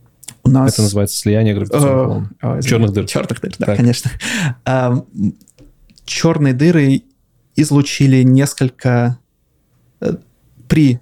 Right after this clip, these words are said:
Speaker 1: в момент слияния они излучили с-, энергию, равную нескольким массам Солнца,
Speaker 2: Мгм.
Speaker 1: э, в виде гравитационных волн. То есть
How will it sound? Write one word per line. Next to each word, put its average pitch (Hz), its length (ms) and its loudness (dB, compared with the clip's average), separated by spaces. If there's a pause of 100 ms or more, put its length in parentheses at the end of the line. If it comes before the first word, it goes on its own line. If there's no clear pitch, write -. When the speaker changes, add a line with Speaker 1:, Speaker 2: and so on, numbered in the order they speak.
(120)
Speaker 1:
в 135 180 -4
момент 135 200 2
слияния 180 520 2
они 131 160 4
излучили 127 520 0 (880)
с-, - 200 -6 (340)
энергию, 131 760 0 (100)
равную 123 400 0
нескольким 120 800 0 (560)
массам 123 600 0
Солнца, 202 500 -2 (340)
Speaker 2:
Мгм. 117 600 4 (760)
Speaker 1:
э, 120 400 0 (340)
в 147 60 -8
виде 135 500 2 (360)
гравитационных 123 440 0
волн. 120 200 -4 (1800)
То - 80 -2
есть - 260 -8